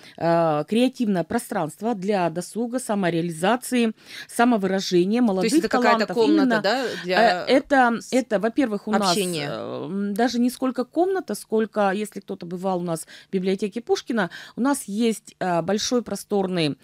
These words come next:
Speaker 1: э, большой зал, то есть там мы проводим различные такие крупные мероприятия. Э, есть, э, такой застекленный зал с, э,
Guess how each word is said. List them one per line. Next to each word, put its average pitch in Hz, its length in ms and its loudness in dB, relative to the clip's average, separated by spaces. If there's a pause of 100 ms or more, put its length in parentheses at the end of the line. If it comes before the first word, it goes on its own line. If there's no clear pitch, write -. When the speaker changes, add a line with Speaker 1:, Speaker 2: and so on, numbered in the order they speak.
(360)
Speaker 1:
э, 135 220 0
большой 202 380 2
зал, 196 420 2 (260)
то 202 100 2
есть 208 180 0
там 247 180 2
мы 196 180 0
проводим 190 420 -2
различные 180 640 -4
такие 165 280 -10
крупные 240 400 -4
мероприятия. 226 840 -2 (300)
Э, 170 240 2
есть, 214 640 0
э, 170 340 0
такой 185 340 2
застекленный 196 880 0 (160)
зал 226 540 2 (180)
с, - 280 -10
э, 220 340 4